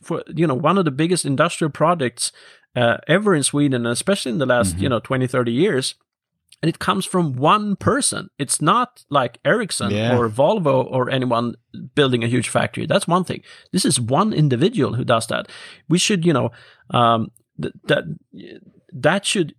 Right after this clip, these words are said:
Speaker 1: we should cheer him on, and we should offer our help, uh, in that. And, and
Speaker 2: Yeah.
Speaker 1: "Have you thought about this problem? I'm, I could solve this. I could try to solve, help you solve this problem." So, uh, yeah, it feels like that's,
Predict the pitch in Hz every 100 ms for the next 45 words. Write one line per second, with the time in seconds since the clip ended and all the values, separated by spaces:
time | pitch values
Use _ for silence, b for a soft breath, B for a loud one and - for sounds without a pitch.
0 | - 185 - 175 - 202 214 180 156 190
1 | 180 131 - 147 175 143 185 170 156 160
2 | 156 139 - 160 170 160 151 151 151 233
3 | 123 - - - 120 - 165 202 214 110
4 | - 127 127 147 139 104 - - 151 165
5 | 190 170 170 165 240 - 143 127 123 147
6 | 196 185 151 196 190 156 - 156 131 180
7 | - - 170 151 - 156 131 - 127 123
8 | - _ - 147 127 117 127 120 156 -
9 | 113 87 170 50 b b b b - 127
10 | 85 - b b - - - 143 - 165
11 | - 156 185 165 143 147 143 - -